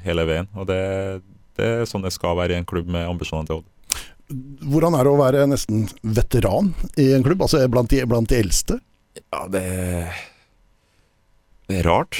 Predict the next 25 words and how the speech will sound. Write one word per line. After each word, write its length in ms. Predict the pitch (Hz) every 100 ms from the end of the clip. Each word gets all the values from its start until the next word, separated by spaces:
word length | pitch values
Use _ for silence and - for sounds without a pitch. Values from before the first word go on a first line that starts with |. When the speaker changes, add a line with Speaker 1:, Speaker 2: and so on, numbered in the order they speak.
| -
Speaker 2:
Ja. 180 | 135 - - -
Speaker 1:
Det 160 | 92 76
er 140 | 87 131
det, 80 | 131 156
det 140 | 117 110
skal 160 | - 113
jeg 80 |
innrømme, 220 | 90 113 123
men 120 | 113
samtidig 360 | 117 113 - 73
så 160 | - 120
er 80 | 92 87
det 80 | 92
et 100 | -
ansvar 320 | 104 - -
som 140 | 92 92
jeg 80 | 98
liker 240 | 98 98 147
også. 80 | - _ _ _ _ _ -
Jeg 200 | - 98
vil, 320 | 98 101 101 98
eh, 220 | 98 95
hjelpe 300 | 98 98 -
folk 220 | 98 - 101
med 380 | 92 92 95